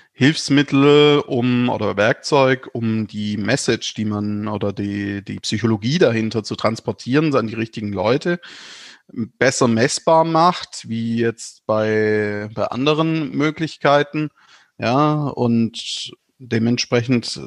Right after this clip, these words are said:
dafür sorgt, dass es die richtige Zielgruppe auch erreicht. Aber der kreative Prozess, wenn, wenn, wenn den nicht sauber hat, dann kann man die Ads eigentlich auch grad weglassen, ja, immer überspitzt gesagt, beziehungsweise werden die nie so gut funktionieren, wie wenn man sich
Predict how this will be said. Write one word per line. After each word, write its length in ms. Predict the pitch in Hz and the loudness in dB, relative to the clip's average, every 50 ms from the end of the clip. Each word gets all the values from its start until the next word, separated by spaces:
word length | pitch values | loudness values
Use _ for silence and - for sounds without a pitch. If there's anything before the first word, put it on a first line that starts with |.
| - - | -16 -16
dafür 480 | - - 127 - 113 110 107 - - - | -18 -14 -4 -2 0 0 0 -2 -4 -2
sorgt, 420 | - 107 101 117 139 - - - | 0 2 4 4 2 2 0 -2
dass 140 | 120 110 107 | -2 -2 0
es 160 | 110 - - | -4 -6 -4
die 80 | - 110 | -2 -2
richtige 340 | 113 113 - - 110 110 - | -2 -2 -2 -4 -6 -6 -6
Zielgruppe 420 | - - 160 - - - - 107 | -4 -6 -4 -4 -4 -4 0 0
auch 160 | 90 92 104 | 0 0 0
erreicht. 320 | 101 98 95 95 95 - - | 0 0 2 0 0 0 0
Aber 140 | 107 113 | 0 0
der 140 | 104 107 104 | 0 -2 -2
kreative 520 | - - 113 110 110 - - 113 107 107 104 | 0 0 0 0 0 -2 -4 -4 -4 -4 -6
Prozess, 520 | - _ 104 - - - 180 196 - - | -8 _ -12 -4 0 2 2 2 0 -2
wenn, 240 | 110 110 107 104 - | -4 -4 -4 -6 -6
wenn, 280 | 104 107 110 110 107 | -6 -6 -6 -6 -6
wenn 200 | 107 107 107 104 | -6 -6 -6 -4
den 180 | 98 120 170 214 | -2 0 0 0
nicht 160 | 208 175 - | 0 -2 -4
sauber 360 | - - 147 175 170 139 120 | -2 0 2 2 2 2 2
hat, 240 | 123 160 - - - _ - - - - - _ | 2 0 0 -2 -8 _ -20 -20 -20 -20 -18 _
dann 200 | - 104 98 101 _ _ _ _ _ - | -10 -10 -10 -10 _ _ _ _ _ -16
kann 140 | - - 117 | -6 -2 0
man 120 | 127 131 | 0 0
die 120 | 110 - - | 0 -2 -4
Ads 200 | - - - - | -6 -6 -4 -4
eigentlich 320 | - 123 123 123 113 117 | -2 -2 -2 -2 -2 -2
auch 180 | 98 117 - - | -2 -4 -2 0
grad 380 | - 107 107 - - - 127 | 2 2 2 2 0 -2 -2
weglassen, 580 | 123 131 - 208 175 113 - - - 104 104 101 | -2 0 2 2 2 2 2 0 -4 -6 -6 -4
ja, 380 | 104 110 123 135 139 139 135 | -2 -2 0 0 0 0 -2
immer 300 | - - 120 120 117 113 | -4 -4 -4 -2 -2 -2
überspitzt 540 | - 120 120 113 - - - 123 107 - - | -2 -2 0 0 -2 0 -2 -4 -4 -4 -6
gesagt, 300 | - 107 104 104 101 - | -2 0 2 2 0 -2
beziehungsweise 460 | - - - 120 110 110 107 110 107 | -6 -8 -4 -2 -2 0 0 0 0
werden 200 | 104 110 110 113 | 0 0 0 0
die 100 | 107 107 | 0 0
nie 160 | 107 117 139 147 | 0 0 2 2
so 120 | 147 135 | 2 0
gut 200 | 123 131 135 131 | 2 0 0 0
funktionieren, 640 | - - 131 123 - - 117 113 120 135 139 135 123 | 0 -2 -2 -2 -2 -2 -2 0 2 2 2 2 0
wie 100 | 123 113 | 0 -2
wenn 100 | 117 113 | -2 -2
man 140 | 117 117 110 | -2 -2 -2
sich 240 | 117 110 - - | -4 -6 -8 -10